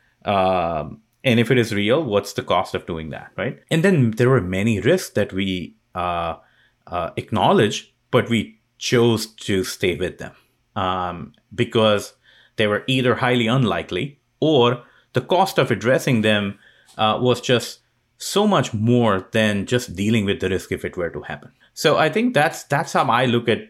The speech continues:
I look at this part, but it's, it's a great way to think about this from a,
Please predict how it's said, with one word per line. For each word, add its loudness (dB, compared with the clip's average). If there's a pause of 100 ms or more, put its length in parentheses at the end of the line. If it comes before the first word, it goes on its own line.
(100)
I 0
look 0
at -2
this -2
part, -2
but -2
it's, -4
it's -6
a -2
great 0
way 2
to -2 (120)
think 0
about 0
this -4
from -2
a, -2